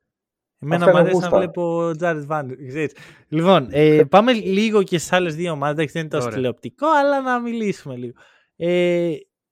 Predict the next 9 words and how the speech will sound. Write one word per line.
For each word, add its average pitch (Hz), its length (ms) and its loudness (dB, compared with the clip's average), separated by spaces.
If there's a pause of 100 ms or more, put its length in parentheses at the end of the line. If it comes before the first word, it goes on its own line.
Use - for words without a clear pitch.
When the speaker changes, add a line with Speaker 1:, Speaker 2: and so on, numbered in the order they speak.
(120)
Speaker 1:
φαντάζομαι 220 500 0
η 226 60 -4
ομάδα 214 420 -4
που 202 280 -4
θεωρείς, 190 540 -2
Νίκο, 202 280 -8
ότι 175 220 -12
δεν 175 400 -6
είναι 151 420 -10